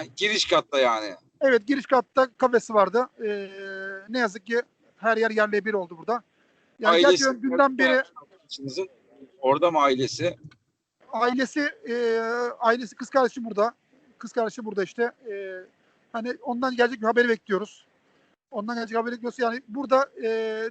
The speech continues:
Speaker 2: dün gece gerçekten saat artık üçten sonra bayağı bir psikolojim acayip şekilde bozuldu.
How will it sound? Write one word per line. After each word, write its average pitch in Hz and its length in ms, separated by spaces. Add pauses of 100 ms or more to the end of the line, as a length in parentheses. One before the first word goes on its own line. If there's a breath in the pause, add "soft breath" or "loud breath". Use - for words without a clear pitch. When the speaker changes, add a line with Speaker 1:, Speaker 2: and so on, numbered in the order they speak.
Speaker 2:
dün 269 160
gece 247 180
gerçekten 240 540 (480)
saat 233 320
artık 226 200
üçten 269 280
sonra 240 480
bayağı 226 320
bir 240 100
psikolojim 226 560
acayip 214 280
şekilde 220 200
bozuldu. 202 460